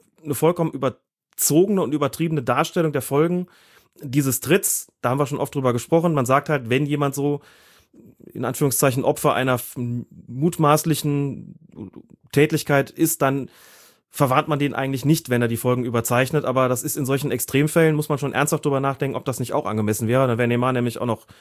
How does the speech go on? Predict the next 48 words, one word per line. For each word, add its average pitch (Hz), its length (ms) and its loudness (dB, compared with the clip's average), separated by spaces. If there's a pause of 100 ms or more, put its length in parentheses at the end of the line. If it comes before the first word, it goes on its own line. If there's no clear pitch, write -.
(260)
gesperrt 147 360 2
gewesen, 107 260 -2
übrigens 110 200 -6
fürs 113 140 -4
nächste 113 260 -2
Spiel. 127 260 0
Und 123 200 0 (580)
das 147 180 2
ist 165 120 0
mir 143 120 4
dann 131 120 4
doch 131 200 2
deutlich 139 380 0
drüber 104 240 -6
gewesen, 95 320 -6
ne? 113 100 0
Der 120 220 2
wälzt 139 220 2
sich 151 100 2
da 131 120 2
nicht 135 140 -4
mehr 120 100 0
kurz, 151 340 0
sondern 139 220 0
der 127 120 0
wälzt 135 220 -2
sich - 180 -10
ausgiebig 156 520 -2
und 135 180 -4
du 135 60 0
hast 131 100 -2
das 139 140 -2
Gefühl, 139 240 2
dem 131 160 2
sind 131 160 -2
da 123 60 2
alle 123 320 2 (260)
Bänder 147 340 4
durchtrennt 107 460 -2
worden. 123 320 0
Also 131 260 2 (1500)
vom 170 480 2 (540)
ganzen 180 360 2
Ablauf 185 540 2
und 156 100 -2
vom 156 140 -2
ganzen 160 300 -2
Ergebnis 156 760 0